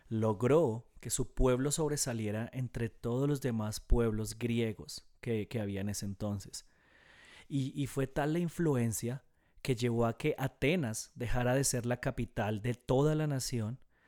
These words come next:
para que, eh, la ciudad capital de su reino se convirtiera, pues, en la de todo el país.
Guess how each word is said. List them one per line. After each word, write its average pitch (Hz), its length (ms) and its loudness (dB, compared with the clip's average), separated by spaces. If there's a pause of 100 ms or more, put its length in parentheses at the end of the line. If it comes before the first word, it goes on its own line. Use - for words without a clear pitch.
(320)
para 131 380 6
que, 123 260 -2
eh, 117 460 -4
la 120 260 -4
ciudad 113 560 -2
capital 127 540 -2
de 104 100 -4
su 175 220 0
reino 139 340 2
se - 160 -6
convirtiera, 107 560 -4
pues, 107 240 -2
en 107 100 -2
la 104 120 -2
de 95 140 -4
todo 95 240 -4
el 98 100 -4
país. 92 480 -4